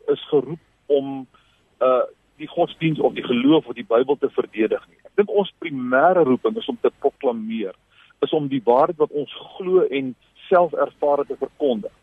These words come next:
Eh, jy het 'n spesifieke groepering mense wat van die vroegste kerk af was, wat, eh, lyk vir my begaafd is deur die Here om, eh, Bybelse waarhede so te verdedig dat dit met soveel oortuiging ook kom. Mense noem hulle apologete.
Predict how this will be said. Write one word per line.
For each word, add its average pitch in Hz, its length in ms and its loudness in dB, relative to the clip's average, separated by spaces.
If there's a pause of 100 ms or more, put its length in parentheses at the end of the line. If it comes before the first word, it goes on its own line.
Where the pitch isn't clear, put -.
(600)
Eh, 113 160 0 (680)
jy 156 100 -2
het 156 140 -8
'n 160 60 2
spesifieke 226 540 -2
groepering 180 600 -2
mense 123 360 -4
wat 131 140 0 (280)
van 202 120 2
die 214 140 0
vroegste 196 340 -4
kerk 143 280 -2
af 120 180 0
was, 110 240 -2 (400)
wat, 120 260 2 (380)
eh, - 460 -8
lyk 208 220 2
vir 226 80 2
my 202 60 2
begaafd 190 580 -2
is 165 140 -6
deur 151 140 -4
die 120 200 -2
Here 107 240 0
om, 143 340 -2 (380)
eh, 110 80 -4 (160)
Bybelse 156 480 0
waarhede 127 640 0 (320)
so - 540 0
te 160 100 4
verdedig 123 460 0
dat 127 120 4
dit - 140 -10
met 131 100 -6
soveel 180 340 0
oortuiging 135 400 4
ook 135 120 6
kom. 135 120 -6 (140)
Mense 139 220 0
noem 180 100 -10
hulle 196 180 0
apologete. 143 800 -2